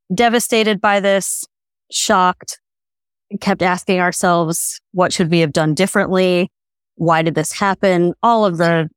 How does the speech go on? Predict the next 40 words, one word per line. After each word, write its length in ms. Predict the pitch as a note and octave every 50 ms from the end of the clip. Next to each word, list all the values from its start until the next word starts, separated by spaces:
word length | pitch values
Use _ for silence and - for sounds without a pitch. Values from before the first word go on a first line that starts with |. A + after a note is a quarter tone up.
| _ -
I'm 100 | F#3+ F3+
sure 240 | - - A3 G3
all 140 | F3+ E3+ E3
of 100 | E3 C#3+
the 80 | E3 D#3+
normal 300 | D#3+ D#3 D#3 D#3 D3+ D#3
things 280 | - E3 D#3 D#3+ -
that 80 | - D#3
you 80 | D#3 D#3+
ask 260 | D3+ E3+ - - -
yourself 340 | - E3+ - - D3+ D3+ -
when 240 | - D#3 D3+ D#3 -
something 320 | - F3 D#3+ E3 E3 D#3+
like 180 | D#3+ D#3 E3 -
this 180 | - E3+ -
happens, 400 | - A#3 A#3 A#3 - G#3 F#3+ -
but 120 | - F#3 E3
it 80 | D#3+
was 260 | D#3+ E3 D#3 - - - _ -
very, 380 | F3+ F3+ G#3+ A3+ A3 G#3+ F#3 E3
very 300 | D3 E3+ D#3+ D#3+ D3+ C#3+
difficult 520 | - D#3 - - - - D3+ C3+ C3 -
for 100 | - E3
us 160 | D3 C#3+ - -
to 120 | - -
deal 220 | F3+ C3 G2+ - -
with. 220 | E3+ F#3 - - - _ _ _ _ _ _ _ _ _ _ _ _ _ _ _ _ _ _ _ _ _
So 480 | - - - F3+ E3 E3 D#3 D3+ D#3+ - _
the 120 | - - G3+
next 280 | G3+ G#3+ G#3 - -
day 180 | - G#3 G3+ G3
after 260 | F#3+ F3 - - F#3+
he 120 | F#3 F#3+ F3+
passed, 760 | - F3+ F3 E3+ E3+ F3 - - - - - - - - _
we're 380 | G3+ F#3 F3+ E3+ E3+ E3 D#3+ - _ _
standing 360 | - - - F#3 F3 F3 E3+
in 100 | E3+ E3
the 60 | E3+ F3
kitchen 420 | - C4 B3 - - A#3+ A3 A3
together, 640 | - A#3 G3+ A3 A3 G#3 G#3+ G#3 G#3 G#3 G3+ G3